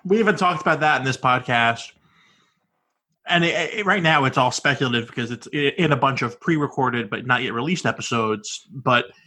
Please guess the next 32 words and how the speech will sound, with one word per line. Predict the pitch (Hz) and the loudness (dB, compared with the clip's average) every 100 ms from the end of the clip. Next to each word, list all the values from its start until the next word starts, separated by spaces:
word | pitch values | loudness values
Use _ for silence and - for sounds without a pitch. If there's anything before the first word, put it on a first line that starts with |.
| _ _ _ _ _ | _ _ _ _ _
it's | 165 143 | -2 -2
been | - 165 | 2 2
at | 139 135 | 2 2
least | 139 131 - - - | 0 0 -2 -12 -18
<laughs> | _ | _
six | - - 156 147 - | -8 -4 0 0 0
or | 131 | -2
seven | - - 131 123 123 117 113 107 - _ _ _ _ _ _ 226 | 0 0 2 2 2 0 -2 -6 -10 _ _ _ _ _ _ -14
recordings | 139 139 143 - 131 120 113 107 110 | -4 -2 -2 0 0 2 0 -2 -6
since | 127 113 - | -8 -8 -4
we've | 113 | -2
mentioned | 110 107 104 104 | 0 -2 -2 -4
that | 101 98 - - | -4 -6 -6 -8
somehow. | 104 107 95 107 | -8 -6 -8 -8
So, | - - 107 - _ _ _ _ _ _ - _ _ _ _ _ _ - | -8 -8 -8 -10 _ _ _ _ _ _ -20 _ _ _ _ _ _ -6
yeah. | 123 - - - - - - - - _ _ _ _ _ 196 | -2 0 -2 -6 -10 -16 -20 -20 -20 _ _ _ _ _ 2
Look, | 208 196 - _ _ - - _ _ - | 2 2 -4 _ _ -20 -20 _ _ -4
for | 214 | 2
all | 220 220 | 6 6
the | 165 | 4
single | - 143 131 123 | 2 0 2 2
witches | 117 120 120 | 0 0 2
out | 110 107 | 2 2
there, | 107 107 113 | -2 0 0
witches | 113 120 120 | -2 -2 -4
looking | 110 117 | -2 0
to | |
make | 110 107 | 0 -2
a | 117 | -4
change | 113 110 110 | -4 -4 -4
in | 110 107 107 | -6 -10 -4
their, | 107 | -4